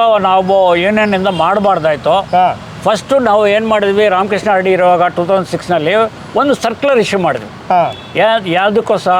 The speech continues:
Speaker 1: ಸೈಟ್ಸ್ ಮಾಡಬೇಕು ಅಂತ.
Speaker 2: ಹಾ.
Speaker 1: ಯಾ ಇದರಲ್ಲಿ ಸೊಸೈಟಿನಲ್ಲಿ, ನಮ್ದು ಸೊಸೈಟಿ ಇದೆ, ವೈಸಾ ಬ್ಯಾಂಕ್, ಆ, ಎಂಪ್ಲಾಯೀಸ್ ಸೊಸೈಟಿ ಇದೆ.
Speaker 2: ಹಾ.
Speaker 1: ಸೊಸೈಟಿನಲ್ಲಿ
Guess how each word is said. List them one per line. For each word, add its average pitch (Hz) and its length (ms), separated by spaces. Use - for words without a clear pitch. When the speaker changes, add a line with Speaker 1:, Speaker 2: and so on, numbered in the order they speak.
Speaker 1:
ಸೈಟ್ಸ್ 208 280
ಮಾಡಬೇಕು 165 460
ಅಂತ. 135 160
Speaker 2:
ಹಾ. 131 460
Speaker 1:
ಯಾ 190 220
ಇದರಲ್ಲಿ 185 680
ಸೊಸೈಟಿನಲ್ಲಿ, 240 1000
ನಮ್ದು 220 240
ಸೊಸೈಟಿ 202 440
ಇದೆ, 147 200
ವೈಸಾ 180 300
ಬ್ಯಾಂಕ್, 196 280
ಆ, 165 200
ಎಂಪ್ಲಾಯೀಸ್ 180 480
ಸೊಸೈಟಿ 202 360
ಇದೆ. 139 200
Speaker 2:
ಹಾ. 185 360
Speaker 1:
ಸೊಸೈಟಿನಲ್ಲಿ 214 920